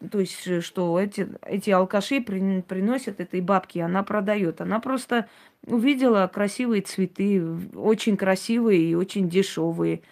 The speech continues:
И она их взяла и принесла, поздравила свою подругу. Она действительно без н-, никакого умысла, но она принесла ей смерть. И вот когда мы так выяснили, что действительно это так и есть, с этой бабкой потом скандалили, там женщины ходили,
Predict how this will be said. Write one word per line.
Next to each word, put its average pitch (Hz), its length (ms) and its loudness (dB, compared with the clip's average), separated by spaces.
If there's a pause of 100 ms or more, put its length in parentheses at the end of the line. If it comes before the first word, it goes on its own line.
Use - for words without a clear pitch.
(460)
И - 80 -4
она 233 280 2
их 220 120 2
взяла 214 580 2 (600)
и 135 120 -2
принесла, 208 500 2
поздравила 214 580 2
свою 196 280 0
подругу. 180 500 0
Она 190 180 2
действительно 220 600 0
без 180 460 2
н-, 190 180 0
никакого 196 540 0 (120)
умысла, 180 540 0
но 180 220 0
она 220 220 2
принесла 214 580 0
ей 226 160 0
смерть. - 640 -2 (1160)
И 196 80 2
вот 254 200 2
когда 226 320 2
мы 214 120 0
так 180 240 -2
выяснили, 226 560 4
что - 220 -4
действительно 202 540 -2
это 185 180 -2
так 180 320 -4
и - 20 -2
есть, 247 360 0
с - 40 -4
этой 196 220 2
бабкой 185 400 2
потом 180 320 -2
скандалили, 220 680 2
там 220 260 0
женщины 202 460 0
ходили, 190 600 0